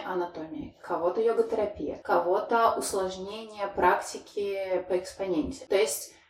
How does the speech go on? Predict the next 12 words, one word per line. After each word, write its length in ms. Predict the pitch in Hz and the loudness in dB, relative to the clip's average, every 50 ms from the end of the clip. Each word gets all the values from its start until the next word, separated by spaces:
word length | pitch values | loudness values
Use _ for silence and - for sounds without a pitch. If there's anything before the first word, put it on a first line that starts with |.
| _ _ | _ _
нужно 600 | 220 233 247 240 226 226 226 226 220 214 - - - | -4 -2 -2 -2 -4 -4 0 2 4 4 4 2 0
найти 440 | - 208 214 214 214 - - 277 269 | -2 -2 -2 -2 -2 -4 -2 0 0
своё 540 | 262 - - 226 220 220 220 240 220 190 180 | 0 0 0 0 0 4 6 6 6 8 8
в 40 | |
этом, 380 | 170 160 - - - - - - _ | 6 4 2 0 -6 -6 -8 -6 _
и 100 | - - | -6 -2
тогда 680 | - 202 185 - - 196 202 233 262 262 247 - - - - | 0 0 -2 2 4 6 8 8 10 8 8 6 4 0 -2
будет 360 | 185 196 214 220 220 - - - _ - - - _ - | -2 -2 2 2 2 0 0 -4 _ -20 -20 -20 _ 0
легче. 460 | 190 180 165 - - - - - - - _ _ | 4 4 4 4 0 -4 -12 -16 -18 -20 _ _
И, 480 | - 233 208 202 190 175 180 - - - | -6 -6 -4 -2 -2 -2 -2 -4 -2 -2
опять 400 | 214 208 208 202 - - - - | 0 2 2 2 2 2 0 -4
же, 120 | - 208 | -8 -8